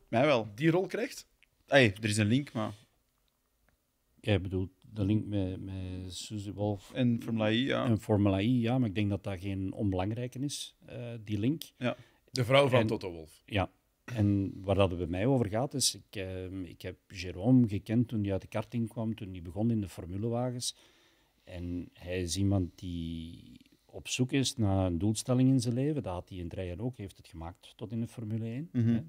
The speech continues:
Speaker 3: kunnen we hem niet afpakken, sowieso al niet. Ehm, misschien niet in de beste omstandigheden, maar hij heeft er toch wel, toch wel iets moois kunnen van maken en daardoor zijn carrière kunnen verder zetten in Formula I.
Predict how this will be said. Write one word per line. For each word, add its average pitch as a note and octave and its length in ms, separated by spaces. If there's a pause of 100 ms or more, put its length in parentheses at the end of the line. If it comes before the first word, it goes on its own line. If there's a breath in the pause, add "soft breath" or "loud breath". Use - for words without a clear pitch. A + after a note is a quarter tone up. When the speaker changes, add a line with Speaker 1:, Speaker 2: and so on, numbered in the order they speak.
(120)
Speaker 3:
kunnen E2+ 220
we F2 60
hem E2 160 (140)
niet E2+ 180
afpakken, A#2 520
sowieso F#2 440
al A2 100
niet. C#3 200 (720 soft breath)
Ehm, F2+ 760 (640)
misschien - 280
niet G2 120
in F#2 80
de F2+ 80
beste F#2 280
omstandigheden, G#2+ 640
maar G2 140
hij - 20
heeft F#2 160
er - 100
toch F#2+ 180
wel, F2+ 440
toch F2+ 140
wel G2 120
iets F2 140
moois G2 260
kunnen F#2 220
van E2+ 120
maken G2+ 300
en F2+ 160
daardoor F#2 460
zijn E2+ 160
carrière F2+ 360
kunnen F#2+ 240
verder F#2+ 260
zetten F#2 260
in F2+ 100
Formula F2+ 440
I. B2 140